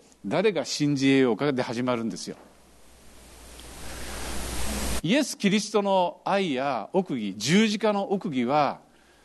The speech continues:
頭の良い人が勉強すれば分かるものではないんです。何度聞いても分からないものなんです。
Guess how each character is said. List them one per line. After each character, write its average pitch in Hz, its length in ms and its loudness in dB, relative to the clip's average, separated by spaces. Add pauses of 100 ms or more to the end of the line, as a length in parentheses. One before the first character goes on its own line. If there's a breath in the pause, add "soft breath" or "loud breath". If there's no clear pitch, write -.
(640 soft breath)
頭 285 300 0
の 254 100 -2
良 214 140 2
い 214 60 -2
人 - 120 -10
が 156 80 0
勉 180 200 -2
強 202 120 -2
す 190 120 -2
れ 180 60 0
ば 151 80 4
分 147 120 4
か 220 100 2
る 208 60 2
も 180 140 2
の 180 60 4
で 202 60 4
は 180 120 2
な 165 120 0
い 170 60 -2
ん 151 40 -6
で 120 100 -6
す。 - 180 -16 (300)
何 277 260 2
度 285 100 -2
聞 262 140 2
い 262 60 2
て 285 80 -4
も 220 100 -2
分 170 120 4
か 185 100 2
ら 180 60 -2
な 160 100 -2
い 135 40 -2
も 120 140 -8
の 113 80 -8
な 98 80 -10
ん 87 60 -14
で - 80 -20
す。 - 160 -20